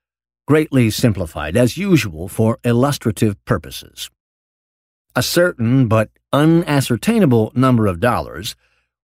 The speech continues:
will be made over any given period by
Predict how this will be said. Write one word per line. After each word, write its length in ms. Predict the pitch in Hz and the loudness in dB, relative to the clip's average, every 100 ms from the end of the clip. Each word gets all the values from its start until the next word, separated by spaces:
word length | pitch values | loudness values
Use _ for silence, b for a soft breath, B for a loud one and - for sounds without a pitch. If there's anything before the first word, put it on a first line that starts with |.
| - | 2
will 160 | 160 | 4
be 140 | 175 180 | 4 4
made 460 | 156 151 160 156 156 | 4 4 2 2 2
over 220 | 139 131 | 2 2
any 240 | 135 165 185 | 2 0 0
given 280 | 160 160 | 2 2
period 380 | 147 123 117 120 | 2 2 2 2
by 160 | 104 | 2